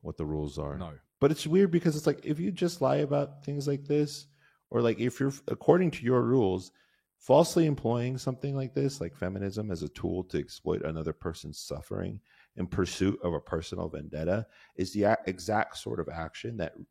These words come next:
Speaker 1: reinforces the existing so-called patriarchal power structures that you're concerned about.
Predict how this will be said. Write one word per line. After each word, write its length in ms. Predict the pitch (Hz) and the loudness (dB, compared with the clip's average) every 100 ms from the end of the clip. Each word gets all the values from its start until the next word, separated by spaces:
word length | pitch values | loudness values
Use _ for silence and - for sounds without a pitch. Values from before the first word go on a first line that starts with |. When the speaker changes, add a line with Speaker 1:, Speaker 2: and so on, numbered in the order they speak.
| - | -12
Speaker 1:
reinforces 1300 | 98 95 - _ - 82 - 90 90 - 117 117 _ _ _ _ | -6 -6 -6 _ -8 -8 -6 -8 -8 -8 -8 -10 _ _ _ _
the 100 | 107 | 0
existing 640 | 101 85 117 110 - 117 | 0 2 0 0 -2 -4
so-called 420 | 107 110 95 92 87 | -2 -2 0 -2 0
patriarchal 640 | 98 - 95 80 78 78 | -4 -4 -2 -2 0 -2
power 340 | 69 82 73 73 | -4 -4 -4 -6
structures 540 | - 76 - 73 69 | -6 -8 -6 -10 -8
that 220 | 73 - | -8 -8
you're 140 | 71 - - | -10 -12 -14
concerned 420 | - 71 62 - | -12 -12 -14 -18
about. 220 | - - | -18 -20